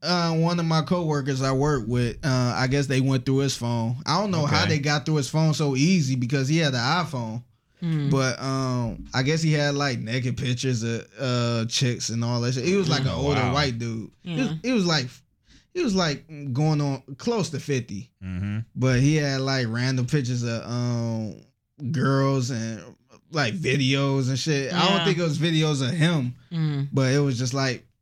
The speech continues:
Speaker 1: random porn videos in his
Speaker 2: Damn.
Speaker 1: phone.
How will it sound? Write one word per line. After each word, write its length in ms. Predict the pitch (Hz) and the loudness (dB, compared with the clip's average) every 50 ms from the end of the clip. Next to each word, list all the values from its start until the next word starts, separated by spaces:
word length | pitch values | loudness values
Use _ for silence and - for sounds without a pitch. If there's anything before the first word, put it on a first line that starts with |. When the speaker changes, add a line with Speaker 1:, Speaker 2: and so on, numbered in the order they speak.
| _ _ _ - 110 | _ _ _ -8 -4
Speaker 1:
random 460 | 120 127 135 139 135 131 127 123 120 | 0 2 2 2 2 2 0 -2 0
porn 380 | - 156 156 156 151 143 131 | 2 2 4 4 4 2 2
videos 680 | 120 131 127 127 123 123 120 117 117 113 113 120 120 131 | 2 2 2 2 2 2 0 0 0 0 0 -2 -2 0
in 80 | 131 123 | 0 0
his 100 | 123 - | 0 0
Speaker 2:
Damn. 160 | - - 131 | 2 2 2
Speaker 1:
phone. 280 | 127 123 117 117 120 | 2 0 0 -2 -4